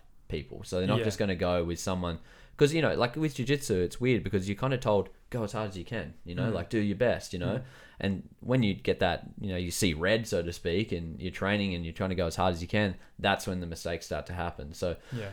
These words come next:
Speaker 1: the more you go on the belts, the more you start to understand yourself. Um, in saying that, my injury came at purple belt, but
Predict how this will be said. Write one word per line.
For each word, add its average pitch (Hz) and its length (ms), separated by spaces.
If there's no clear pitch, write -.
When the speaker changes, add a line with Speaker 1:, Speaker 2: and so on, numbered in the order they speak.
Speaker 1:
the 107 80
more 113 240
you 117 80
go 104 220
on 123 140
the 113 60
belts, 95 280
the 101 60
more 98 220
you 90 120
start 95 280
to 65 80
understand 87 500
yourself. 82 600
Um, 85 460
in - 100
saying 80 240
that, 78 140
my 82 160
injury 82 260
came 85 200
at 67 100
purple 90 240
belt, 78 300
but 76 240